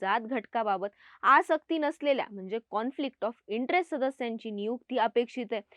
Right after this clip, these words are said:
तरी सुनील सुकरे, ओमप्रकाश जाधव, प्राध्यापक अंबादास मोहिते यांची नियुक्ती झाली. हे मराठा आरक्षणाविषयी आसक्ती असणारे व्यक्ती आहेत, त्यांची मागासवर्ग आयोगावरील नियुक्ती चुकीची आहे.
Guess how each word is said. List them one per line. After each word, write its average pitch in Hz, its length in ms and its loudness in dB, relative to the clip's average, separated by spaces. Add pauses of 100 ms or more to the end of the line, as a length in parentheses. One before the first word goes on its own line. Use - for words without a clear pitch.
(100)
तरी 339 200 8
सुनील 349 360 2
सुकरे, 302 400 2
ओमप्रकाश 262 600 4
जाधव, 233 440 2
प्राध्यापक 208 560 -4
अंबादास 202 540 -4
मोहिते 240 400 -2
यांची 196 340 -8
नियुक्ती 226 480 -6
झाली. 220 280 -2 (300)
हे 214 60 -8
मराठा 185 460 -6
आरक्षणाविषयी 202 760 -8
आसक्ती 233 580 -6
असणारे 277 420 0
व्यक्ती 262 320 -2
आहेत, 240 100 0 (320)
त्यांची 320 280 2
मागासवर्ग 311 640 2
आयोगावरील 240 680 -2
नियुक्ती 214 540 -10
चुकीची 269 460 -4
आहे. 240 260 2